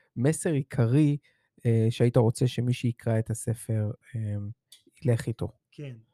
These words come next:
Speaker 2: אמ, כשאנחנו מדברים על ספרי ילדים, אנחנו חושבים, אה, בעיקר על הילדים, אנחנו איפשהו קצת שוכחים שיש מישהו בדרך כלל שמקריא את הספר.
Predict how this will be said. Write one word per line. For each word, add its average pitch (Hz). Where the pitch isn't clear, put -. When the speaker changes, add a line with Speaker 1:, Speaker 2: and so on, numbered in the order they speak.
Speaker 2:
אמ, 135
כשאנחנו 160
מדברים 156
על 190
ספרי 165
ילדים, 165
אנחנו 139
חושבים, 143
אה, 131
בעיקר 135
על 160
הילדים, 135
אנחנו 123
איפשהו 131
קצת 135
שוכחים 135
שיש 131
מישהו 135
בדרך 123
כלל 123
שמקריא 117
את 117
הספר. -